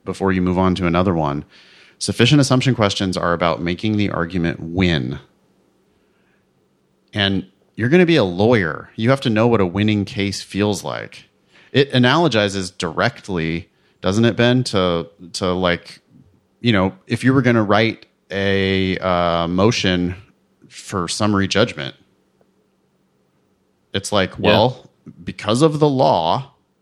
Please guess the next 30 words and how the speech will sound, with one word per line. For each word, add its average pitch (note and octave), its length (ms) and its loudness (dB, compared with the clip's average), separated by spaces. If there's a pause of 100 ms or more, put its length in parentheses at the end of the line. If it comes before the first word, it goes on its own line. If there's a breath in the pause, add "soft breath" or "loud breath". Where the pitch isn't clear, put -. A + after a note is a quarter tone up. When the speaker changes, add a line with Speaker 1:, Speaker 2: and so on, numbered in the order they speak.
(920)
Speaker 1:
that A2 160 -6
clearly B2+ 420 -4
controls A#2 500 0
this G#2+ 180 -4
case, G2 480 -2 (680 loud breath)
and F#2 140 -4
because B2 260 -4
of D3+ 120 -2
the C#3 80 -4
facts, C3+ 760 0
which A2 180 -4
are G#2+ 340 0 (720)
stipulated, D2+ 640 -4
<laughs> - 240 -6
the A#2+ 100 2
facts C#3+ 340 0
are B2 140 2
not B2+ 300 2
in C#3 160 4
dispute, A#2 540 -2 (680 loud breath)
Speaker 2:
Mm-hmm. G#2 340 -2
Speaker 1:
this D3+ 260 0
law D3+ 360 0 (200)
and F#2 380 -2
these C3+ 220 0
facts C3 560 0 (260)
means G2+ 480 2 (140)
we G2 260 0
win. E2+ 400 0 (800)
Speaker 2:
Yeah. F2+ 240 -2